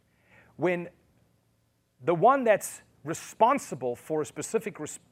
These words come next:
for a specific duty abdicates their responsibility and gives it to somebody else, there's never peace. But that's not just the only. I mean, there are many.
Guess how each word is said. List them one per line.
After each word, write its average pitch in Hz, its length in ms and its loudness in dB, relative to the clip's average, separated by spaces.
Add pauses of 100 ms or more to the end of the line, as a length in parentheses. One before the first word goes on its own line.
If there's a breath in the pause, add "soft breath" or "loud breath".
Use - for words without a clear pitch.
for 156 260 -4
a - 20 -8
specific 160 600 -8
duty 190 540 -6
abdicates 208 720 -4
their 160 140 -4
responsibility 131 1000 -6 (420 soft breath)
and 151 140 -6
gives 202 220 0
it 190 120 -2
to 170 80 -10
somebody 160 400 -2
else, 175 380 6 (160)
there's 151 240 -4
never 156 540 4
peace. - 500 -16 (2000 soft breath)
But 151 120 -6
that's 262 260 2
not 214 140 2
just 190 220 -6
the 151 100 -2
only. 107 440 -2
I 156 40 -2
mean, 156 160 -4
there 165 160 2
are 156 60 2
many. 143 400 -6